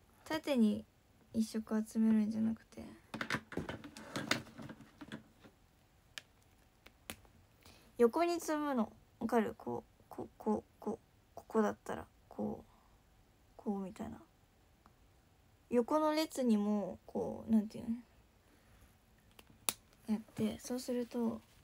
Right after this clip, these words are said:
連鎖を起こした時に、その積んでる列じゃな-、だけじゃなくて、横の列もずらすことができるのね。そのぷよ一個分とか。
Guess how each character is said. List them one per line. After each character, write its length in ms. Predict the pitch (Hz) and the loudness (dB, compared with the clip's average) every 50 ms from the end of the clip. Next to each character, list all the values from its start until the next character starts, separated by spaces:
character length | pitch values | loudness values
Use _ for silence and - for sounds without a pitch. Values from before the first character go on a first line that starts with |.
| - | -8
連 140 | 254 269 285 | -8 -6 -6
鎖 180 | - - 220 202 | -2 -2 -2 -2
を 40 | |
起 40 | 214 | -2
こ 140 | - - 220 | -4 -6 -6
し 40 | - | -4
た 120 | - 226 | -6 -8
時 260 | - - 226 - - | -8 -8 -8 -8 -6
に、 300 | 202 214 233 233 220 220 - - - - - - - - - - - - - - - - - - - - - - _ _ _ _ - - _ _ _ - - - _ _ _ _ _ _ _ _ _ - - - | -4 -4 -2 -2 -4 -6 -10 -16 -20 -20 -20 -20 -20 -20 -20 -20 -20 -20 -20 -20 -20 -20 -20 -20 -20 -20 -20 -20 _ _ _ _ -20 -20 _ _ _ -20 -20 -20 _ _ _ _ _ _ _ _ _ -20 -14 -4
そ 60 | - | 0
の 140 | 220 214 214 | 0 2 0
積 140 | - - 269 | 0 -2 -2
ん 160 | 277 285 277 | -2 -2 0
で 100 | 285 285 | 0 0
る 140 | 277 277 269 | 2 2 2
列 240 | 269 285 277 - 226 | 2 0 0 -2 -4
じ 80 | 208 208 | -4 -2
ゃ 40 | |
な-、 140 | 202 208 214 220 - - - | -2 -2 -4 -4 -8 -10 -4
だ 120 | - 220 | -4 -2
け 120 | 220 240 233 | 0 0 2
じ 80 | 233 | 2
ゃ 40 | 220 | 2
な 120 | 208 208 | 2 2
く 120 | 220 - - | -2 -4 -8
て、 200 | - - 226 226 226 226 - - - - - - - - _ _ _ - - - - - - - - _ _ _ _ - | -12 -12 -12 -12 -12 -14 -18 -20 -20 -20 -20 -20 -20 -20 _ _ _ -20 -20 -20 -20 -20 -20 -20 -20 _ _ _ _ -4
横 180 | 247 226 - 269 | -4 -4 -2 -4
の 160 | 277 285 285 | -6 -4 -2
列 260 | 277 294 285 - - 208 | -2 -2 -4 -2 -4 -4
も 140 | 202 202 | -4 -4
ず 120 | 214 220 220 | -2 0 2
ら 120 | 226 233 | 4 2
す 120 | 240 - - | 2 0 -4
こ 120 | - 226 | -10 -10
と 120 | 220 - | -8 -8
が 100 | - 214 | -8 -8
で 100 | 220 233 | -8 -10
き 120 | 226 - 220 | -12 -12 -12
る 80 | 226 | -10
の 60 | 214 214 | -8 -8
ね。 180 | 233 254 277 - | -8 -8 -10 -4
そ 120 | - 220 | -2 -2
の 40 | 226 | 0
ぷ 140 | 220 - 226 | 2 4 4
よ 100 | 220 208 | 4 4
一 100 | 208 220 - | 2 -2 -6
個 120 | - 214 214 | -6 -4 0
分 180 | 220 214 208 | 0 0 0
と 100 | 214 - | -2 -4
か。 180 | - - 226 | -8 -12 -14